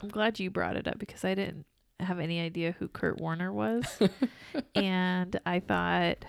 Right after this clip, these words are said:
Speaker 1: <laughs> I'll tell you who I thought it was. 'Cause I knew nothing about the story. I thought it w-, it had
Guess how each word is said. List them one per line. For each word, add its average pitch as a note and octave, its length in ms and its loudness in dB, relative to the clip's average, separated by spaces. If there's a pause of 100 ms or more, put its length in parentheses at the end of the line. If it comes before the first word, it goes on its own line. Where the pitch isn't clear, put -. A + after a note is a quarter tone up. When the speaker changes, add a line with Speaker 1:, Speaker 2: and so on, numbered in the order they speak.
(400)
Speaker 1:
<laughs> - 500 -20
I'll C#4 60 -4
tell C#4 180 2
you C4 100 4
who C#4+ 120 2
I - 80 4
thought - 220 -2
it - 140 -2
was. - 360 0 (720)
'Cause - 100 2
I G3+ 100 10
knew G3 160 2
nothing G#3+ 320 8
about G#3 200 8
the A3+ 100 8
story. G#3 500 6 (180)
I G3+ 120 2
thought G#3+ 220 4
it G3+ 40 4
w-, - 160 0 (100)
it F#3+ 60 2
had F#3 220 2